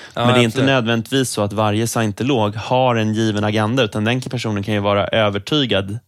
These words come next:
Speaker 2: om att
Speaker 1: Ja,
Speaker 2: det här
Speaker 1: just
Speaker 2: är den
Speaker 1: det.
Speaker 2: rätta vägen. Och sen så
Speaker 1: Ja.
Speaker 2: liksom, men så påverkar den personen andra personer och så blir det liksom ringar på vattnet.
Speaker 1: Okej.
Speaker 2: Ja.
Speaker 1: Så opinionsbildning de facto?
Speaker 2: Ja, fast i någon slags destruktiv mening.
Speaker 1: Ja.
Speaker 2: Eh, alltså att du,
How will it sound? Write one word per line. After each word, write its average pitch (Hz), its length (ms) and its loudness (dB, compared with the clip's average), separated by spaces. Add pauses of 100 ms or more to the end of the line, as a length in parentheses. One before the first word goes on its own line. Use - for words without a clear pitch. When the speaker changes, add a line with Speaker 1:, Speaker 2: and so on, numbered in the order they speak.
(160)
Speaker 2:
om 107 200 0
att 107 80 0
Speaker 1:
Ja, 117 60 0
Speaker 2:
det 117 60 2 (100)
här 104 40 2
Speaker 1:
just 104 100 2
Speaker 2:
är 104 60 2
den 107 100 0
Speaker 1:
det. 104 80 2
Speaker 2:
rätta 104 180 -2
vägen. 113 420 0
Och 104 100 -6
sen 113 140 -2
så 107 80 0
Speaker 1:
Ja. 104 60 0
Speaker 2:
liksom, 107 280 -2 (400)
men 113 200 0
så 120 140 -4 (200)
påverkar 123 460 2
den 104 160 0
personen 101 340 -2
andra 123 340 0
personer 92 400 -4
och 95 100 -6
så - 60 -10
blir 104 160 0
det 101 60 2
liksom 98 380 -4
ringar 104 360 0
på 104 120 -4
vattnet. 117 560 -4 (160)
Speaker 1:
Okej. 107 260 -6 (360)
Speaker 2:
Ja. 107 280 0 (260)
Speaker 1:
Så - 220 -4
opinionsbildning 127 1000 -2
de 110 80 -4
facto? 110 540 -6 (100)
Speaker 2:
Ja, 135 380 2
fast - 380 -2
i 120 140 2
någon 113 120 0
slags 110 240 -4
destruktiv 107 840 -2
mening. - 420 -6
Speaker 1:
Ja. 113 340 -4 (680)
Speaker 2:
Eh, 107 400 2
alltså 110 220 0
att 104 120 -4
du, 107 160 -4